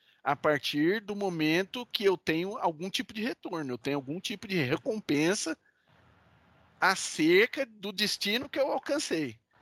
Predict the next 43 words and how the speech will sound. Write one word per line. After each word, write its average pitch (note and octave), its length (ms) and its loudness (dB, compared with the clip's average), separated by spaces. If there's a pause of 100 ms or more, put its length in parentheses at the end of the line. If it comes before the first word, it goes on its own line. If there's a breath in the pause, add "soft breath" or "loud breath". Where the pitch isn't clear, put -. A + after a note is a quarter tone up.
(280)
Essa A#3 340 4
recompensa, F#3 680 -4
ela D3 160 -4
pode C#3 260 -6
ser B2+ 200 -6 (240)
positiva C#3+ 680 -6
ou - 80 -10
pode D#3+ 240 -2
ser C#3+ 160 -2
negativa. D3+ 840 0 (540 soft breath)
A D3 100 4
partir F3 400 -2
do A#3 80 -12
momento G3+ 320 -6
que - 60 -10
eu E3+ 60 -4
consigo G#3+ 680 -6 (140)
chegar D3+ 560 4
nisso, D3+ 580 -4 (180)
em D#3 60 -10
experimentar D#3+ 800 -4
a A#3 80 -6
recompensa, D#3+ 840 -2 (680 soft breath)
eu D#3 140 2
criei F3+ 340 6
um F3+ 80 0
nível G#3 340 0
de B3+ 120 -6
consciência G3 540 -4
que - 100 -2
eu F#3 40 0
não F3+ 140 -4
tinha, G#3 240 -4
porque - 140 -4
eu F#3 40 -2
saí E3+ 240 -2
do E3 100 -6
zero, D3+ 360 2
agora D3+ 240 -2
eu D3+ 60 -2
tenho E3+ 240 -2
alguma F#3 280 -6
coisa, D3 380 -2